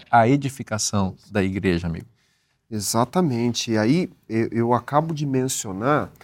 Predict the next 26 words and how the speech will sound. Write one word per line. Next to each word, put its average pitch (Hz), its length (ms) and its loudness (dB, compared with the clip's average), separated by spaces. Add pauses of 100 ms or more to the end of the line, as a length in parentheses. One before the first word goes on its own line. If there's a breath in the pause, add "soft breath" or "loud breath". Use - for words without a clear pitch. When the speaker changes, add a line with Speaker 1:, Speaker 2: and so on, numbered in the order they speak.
(280 soft breath)
Speaker 2:
Vinícius, 101 540 -2
que - 220 -2
a, 110 180 2
nós 120 260 0
olhamos 180 360 2
pro 110 180 -6
livro 123 240 4
do 110 100 -2
capítulo 165 560 0
um 247 80 4
ao 220 120 4
quatro. - 500 -2 (160)
Ele 117 140 2
trabalha 123 400 4
as 123 100 2
divisões. 107 920 -2 (120)
Do 113 100 0
Speaker 1:
Certo. 110 80 -8
Speaker 2:
capítulo 147 440 0
cinco 226 480 -4
ao 143 80 2
sete, 175 460 -4
a - 20 0
imoralidade, 135 1160 0
o - 20 2
litígio. 151 1000 -2